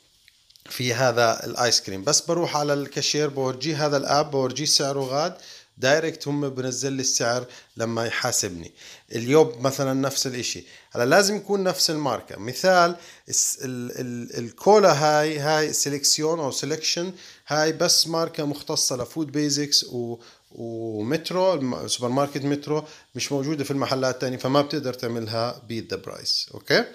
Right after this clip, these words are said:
فهذا هو ال-، ال-، ال-، الشرع. أما باقي الشغلات اللي هون مثلًا لأنها ماركات عالمية أو ماركات مشهورة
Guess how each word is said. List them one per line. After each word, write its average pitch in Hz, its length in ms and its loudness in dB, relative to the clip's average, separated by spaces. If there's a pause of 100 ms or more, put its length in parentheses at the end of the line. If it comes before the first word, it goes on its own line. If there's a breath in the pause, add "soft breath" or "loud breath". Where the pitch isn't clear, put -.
(400 loud breath)
فهذا 131 500 2
هو 123 560 -2
ال-، 110 300 -8
ال-، 104 320 -6
ال-، 101 300 -8
الشرع. - 340 -6
أما 131 180 2
باقي 160 280 4
الشغلات 143 520 0
اللي 123 140 -8
هون 127 220 -4
مثلًا 123 360 -6
لأنها 117 260 -6
ماركات 117 460 -4
عالمية 110 540 -4
أو 101 200 -4
ماركات 107 500 -6
مشهورة 110 500 -8